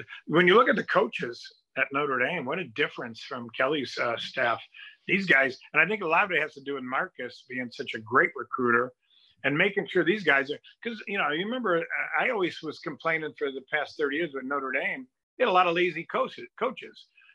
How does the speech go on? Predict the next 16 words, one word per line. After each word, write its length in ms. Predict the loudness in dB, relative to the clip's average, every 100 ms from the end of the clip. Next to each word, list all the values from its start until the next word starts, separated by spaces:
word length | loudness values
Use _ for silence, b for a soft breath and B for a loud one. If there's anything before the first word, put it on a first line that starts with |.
| b
guys 240 | 2 2 0
that 160 | -4
figured 220 | -4 -4
out 160 | -4 -4
Notre, 220 | -4 0
I 60 | 0
remember 220 | 0 0
they 80 | 0
had 140 | 0
one 180 | -2 -2
quarterback 400 | -4 -6 -6 -8 -10
co-, 200 | -20 -12
coach 340 | -6 -4 -2
now 200 | 0 0
who 60 | 0
was 220 | -4